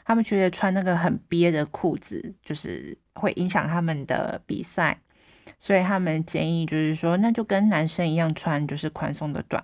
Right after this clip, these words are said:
裤就好了。而且他们觉得这样子的，就是紧身的这个比基尼呢，运动裤呢，就是有点，就是有点像把女生物化，然后穿着比较性感暴露。所以后来呢，他们在那个欧洲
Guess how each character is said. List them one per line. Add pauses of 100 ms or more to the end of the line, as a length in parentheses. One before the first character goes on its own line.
裤
就
好
了。 (400)
而
且
他
们
觉
得
这
样
子
的，
就
是
紧
身
的
这
个
比
基
尼
呢， (760)
运
动
裤
呢，
就
是
有
点， (320)
就
是
有
点
像
把
女
生
物
化，
然
后
穿
着
比
较
性
感
暴
露。 (800)
所
以
后
来
呢，
他
们
在
那
个
欧
洲